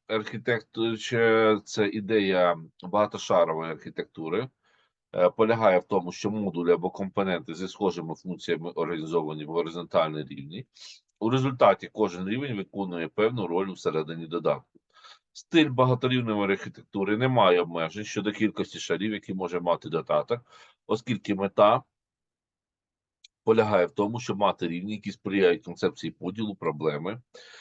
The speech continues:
Стиль багатошарової архітектури, е, абстрагує уявлення про систему в цілому, надаючи достатньо деталей, щоб зрозуміти ролі та відповідності окремих рівнів та взаємозв'язок між тими.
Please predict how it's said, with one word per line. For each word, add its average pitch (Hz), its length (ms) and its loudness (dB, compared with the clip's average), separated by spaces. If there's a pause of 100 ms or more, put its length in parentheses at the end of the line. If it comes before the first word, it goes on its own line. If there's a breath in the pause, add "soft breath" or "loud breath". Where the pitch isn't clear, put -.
(180 loud breath)
Стиль 135 300 0
багатошарової 98 600 6
архітектури, 90 800 -2
е, 151 120 -6 (2750)
абстрагує 107 640 2
уявлення 90 480 2
про 95 160 -10
систему 87 480 -2
в 76 40 -12
цілому, 85 480 -4
надаючи 104 480 0
достатньо 90 680 2
деталей, 95 480 0
щоб 92 240 -8
зрозуміти 87 560 -6
ролі 90 300 -2
та 98 160 -2
відповідності 85 720 -6
окремих 80 520 -2
рівнів 107 340 -8 (400 loud breath)
та 120 180 8
взаємозв'язок 82 960 -2 (140)
між 78 440 -10 (680)
тими. 69 320 -8